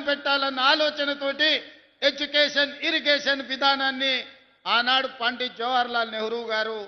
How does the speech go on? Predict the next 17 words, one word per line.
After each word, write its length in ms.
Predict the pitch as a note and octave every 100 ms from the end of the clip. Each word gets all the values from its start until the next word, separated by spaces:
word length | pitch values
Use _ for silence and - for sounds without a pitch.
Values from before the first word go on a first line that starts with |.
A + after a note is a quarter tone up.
| - _ _ F3+
ప్రవేశపెట్టిండ్రు. 880 | G3+ A3+ G#3+ A3 G#3 G3+ A3+ G#3+ - _ _ _ _ _ _ _ _ _ -
వారి 260 | F3 A3 G#3+
స్ఫూర్తితోనే 760 | - A#3 C4 C4 B3+ B3 B3 A#3+ G3+ - - _ -
ఈనాడు 400 | F#3 G#3+ G#3 A#3+ A3+
మన 100 | A3 G#3+
ప్రభుత్వం 440 | G3 F#3+ G#3+ A3 G3+ F#3+
నడుస్తుంది. 440 | G#3+ - A3 G3 - _ _ _ F3
అందుకే 360 | B3 C#4 C#4+ C#4 C#4+ - - _ -
శాతవాహన 680 | - A#3+ D4 D4 D4 C#4+ C#4+ C#4
యూనివర్సిటీకి 580 | C#4 D4 C#4+ D4 C#4+ C#4+ C#4+
అవసరమైన 460 | D4 C#4 D4 C#4+ C#4+
ఇంజనీరింగ్ 580 | C#4+ D4 D4+ D4+ D4 D4
కాలేజ్, 360 | C#4+ C#4+ C#4+ C#4+ - - - E3+ A3
లా 140 | D#4 D#4 D4
కాలేజీలో 560 | D4+ D4 D4 D4 D4 C#4 - - - A3+
మీకు 220 | C#4+ C#4 C4+
కావాల్సిన 520 | D4 D4+ D4+ D4+